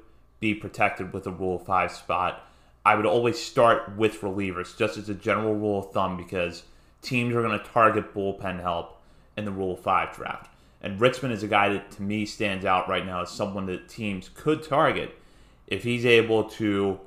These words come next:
get to Bowie soon, pitch well at Double A, and even if he doesn't get to Norfolk or he doesn't get that much time at Norfolk, putting up really good numbers at Double A would attract some teams' attention. So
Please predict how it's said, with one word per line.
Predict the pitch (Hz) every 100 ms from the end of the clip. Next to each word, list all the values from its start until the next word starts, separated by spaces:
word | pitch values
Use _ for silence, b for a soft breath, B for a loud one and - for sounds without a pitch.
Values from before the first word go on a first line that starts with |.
| -
get | 117
to | -
Bowie | 117 113 110 117
soon, | - 98 90 85 85 b b b b -
pitch | - 151 -
well | 131 123
at | 120
Double | 117 104 104 95
A, | 92 92 92 b b b b b
and | 120
even | 127 196 254
if | 262
he | 180
doesn't | 151 147 131 -
get | 120 -
to | 156
Norfolk | 139 131 139 143 123
or | 107
he | 98
doesn't | 92 107 117 123
get | 120 113
that | - 104 -
much | 107 -
time | - 104 117
at | 117
Norfolk, | 123 123 127 - - b b b b -
putting | 170 214 180
up | -
really | 110 120 139 127
good | 110 113
numbers | 107 104 101 95
at | -
Double | 101 92 95
A | 92 90
would | 90
attract | 90 - 113 98 -
some | 101 87
teams' | - 98 90
attention. | 82 92 85 - 85
So | 87 117 101 98